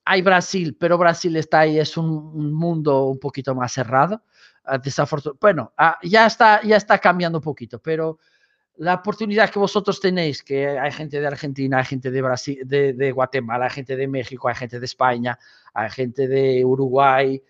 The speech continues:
hay gente de Colombia, hay gente de Venezuela,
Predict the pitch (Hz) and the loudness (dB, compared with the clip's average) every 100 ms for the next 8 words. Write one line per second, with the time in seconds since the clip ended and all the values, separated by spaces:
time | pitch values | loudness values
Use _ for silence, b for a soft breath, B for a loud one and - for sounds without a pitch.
0 | _ - 113 139 127 127 - 135 139 143 | _ -10 -8 -6 -6 -6 0 2 2 0
1 | 143 147 143 _ _ - 120 120 135 131 | 0 0 -2 _ _ -4 -4 -4 -4 -4
2 | 131 135 131 - 147 143 | -2 0 -2 -2 0 0